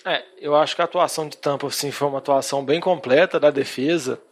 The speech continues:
e também do ataque. Só pra destacar o que você comentou, jovem, por mais que a defesa conseguiu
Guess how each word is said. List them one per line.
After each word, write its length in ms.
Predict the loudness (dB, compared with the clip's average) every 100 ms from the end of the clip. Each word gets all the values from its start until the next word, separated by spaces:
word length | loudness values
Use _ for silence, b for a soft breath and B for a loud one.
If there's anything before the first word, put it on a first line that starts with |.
| B B B
e 60 | 0
também 260 | 2 4
do 80 | 4
ataque. 540 | 4 4 4 4 -2
Só 180 | -2 -2
pra 140 | 0 -2
destacar 340 | -2 2 2
o 40 |
que 60 | 2
você 80 | 0
comentou, 460 | -2 -2 0 2
jovem, 240 | 4 2 0
por 120 | 0
mais 180 | 2 4
que 60 | 4
a 40 |
defesa 320 | 2 2 0
conseguiu 520 | 0 -4 0 2 2